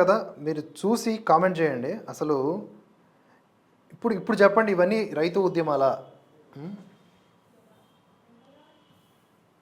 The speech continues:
ఇంత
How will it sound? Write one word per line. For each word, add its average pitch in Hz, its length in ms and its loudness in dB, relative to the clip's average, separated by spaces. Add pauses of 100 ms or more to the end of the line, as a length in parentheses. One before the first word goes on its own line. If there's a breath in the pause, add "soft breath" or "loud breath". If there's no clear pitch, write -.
(2000)
ఇంత 135 100 -8